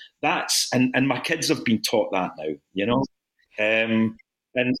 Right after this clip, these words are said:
and, and hopefully their kids will feel like that as well in the years to come. Although I don't, I don't, I'm not, and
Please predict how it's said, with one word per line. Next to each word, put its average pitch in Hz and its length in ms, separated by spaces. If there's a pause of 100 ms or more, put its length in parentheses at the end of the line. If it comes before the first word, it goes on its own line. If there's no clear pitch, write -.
and, 135 120 (160)
and 139 160
hopefully 175 400
their 190 220 (140)
kids 147 160
will 156 120
feel 156 180
like 147 220
that 143 180
as 139 140
well 151 260
in 127 80
the 127 60
years 127 300
to 113 80
come. 135 260
Although 139 200
I 135 60
don't, 165 240 (140)
I 143 60
don't, 135 200
I'm 143 40
not, 156 140 (240)
and 131 220